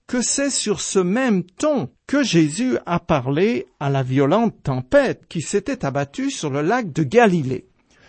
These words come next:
Je lis le passage. « Jésus se réveilla, parla sévèrement au vent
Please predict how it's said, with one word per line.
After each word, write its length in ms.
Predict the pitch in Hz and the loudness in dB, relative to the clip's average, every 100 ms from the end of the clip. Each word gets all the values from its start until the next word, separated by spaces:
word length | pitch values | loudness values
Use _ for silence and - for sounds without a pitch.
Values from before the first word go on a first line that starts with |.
| _ | _
Je 240 | 170 131 | 0 4
lis 140 | 175 262 | 4 4
le 60 | |
passage. « 720 | 233 151 131 - 139 - - _ _ _ | -2 -2 -2 -6 -8 -12 -20 _ _ _
Jésus 500 | - 131 170 139 247 | -10 2 4 4 2
se 160 | 220 - | 0 0
réveilla, 680 | 147 139 143 165 262 233 151 | -2 0 0 2 6 6 4
parla 500 | - 180 151 170 175 | 2 0 2 2 2
sévèrement 1000 | - - 143 139 127 127 160 226 196 - | 0 -4 -4 -4 -4 -6 -4 -2 -4 -6
au 200 | - 139 | -4 -2
vent 420 | 131 127 269 269 | -4 -2 -2 -2